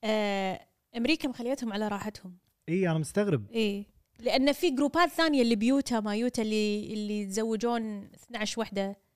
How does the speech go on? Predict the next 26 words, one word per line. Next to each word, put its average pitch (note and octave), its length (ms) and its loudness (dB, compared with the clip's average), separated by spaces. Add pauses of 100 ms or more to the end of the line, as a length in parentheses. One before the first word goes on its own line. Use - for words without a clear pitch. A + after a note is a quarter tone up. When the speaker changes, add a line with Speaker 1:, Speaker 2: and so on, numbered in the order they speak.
Speaker 2:
هذول C3+ 200 0
وقفوهم. A#2 560 -2 (380)
Speaker 1:
هذول B3+ 260 4
يحاربونهم، B3 680 0
إيه، F#3 240 -4 (120)
إنه F#3 220 -18
ما G#3 160 0
يصير B3 300 2
تتزوج G#3 420 -2
ثمانمية G3+ 500 -4
وحدة. F3+ 300 -6
صدق، D#4 220 2
صدق، E4 260 2
وفي B3 160 2
برامج D4+ 360 4
تي - 220 -2
ال A3 80 0
سي C#4+ 120 0
ما A3+ 100 2
تي G#3 140 -4
ال A3 80 -4
سي C4 100 0
هذول B3 200 -2
يحطون A#3+ 280 -8
لك A#3 160 -6
إياهم. G3 320 -4